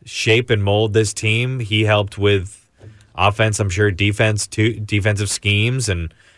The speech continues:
he's the final say on who gets signed and who gets to play and all that stuff. So, yeah, you gotta give him some,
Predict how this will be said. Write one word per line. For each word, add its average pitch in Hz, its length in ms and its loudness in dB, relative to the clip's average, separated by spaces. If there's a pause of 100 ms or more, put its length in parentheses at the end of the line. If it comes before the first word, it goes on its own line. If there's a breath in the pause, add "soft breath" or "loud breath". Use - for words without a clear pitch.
(100)
he's 104 440 -2
the 104 140 2
final 104 380 2
say 104 300 2
on 104 160 0
who 101 160 0
gets 101 200 -2
signed 107 520 0
and 92 120 0
who 95 160 -2
gets 98 200 0
to 101 80 -12
play 104 480 2
and 95 100 -2
all 98 180 2
that 104 280 0
stuff. 127 280 -2
So, 120 220 0
yeah, 147 300 -2
you 117 160 -2
gotta 127 180 -4
give 143 160 -4
him 135 80 -8
some, 120 240 -6